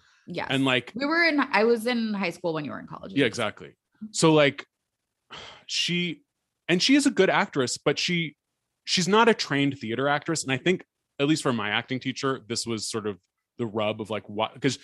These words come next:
Speaker 2: he was comparing her to the, the blondes of the previous generation,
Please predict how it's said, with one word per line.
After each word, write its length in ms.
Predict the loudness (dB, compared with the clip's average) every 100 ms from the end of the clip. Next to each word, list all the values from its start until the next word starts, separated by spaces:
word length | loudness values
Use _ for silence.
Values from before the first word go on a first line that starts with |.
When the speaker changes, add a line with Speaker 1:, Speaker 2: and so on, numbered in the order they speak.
| -12
Speaker 2:
he 160 | 0 2
was 180 | 4 2
comparing 440 | -2 2 2 2
her 180 | 0 -4
to 160 | -4 -4
the, 260 | -2 -4 -8 _
the 100 | -6
blondes 720 | -6 -2 0 0 0 -2 -4 -6
of 140 | -8 -10 _ _ _ _
the 80 | -6
previous 500 | -4 -4 -2 -2 -2
generation, 720 | -2 0 0 -2 -2 -2 -2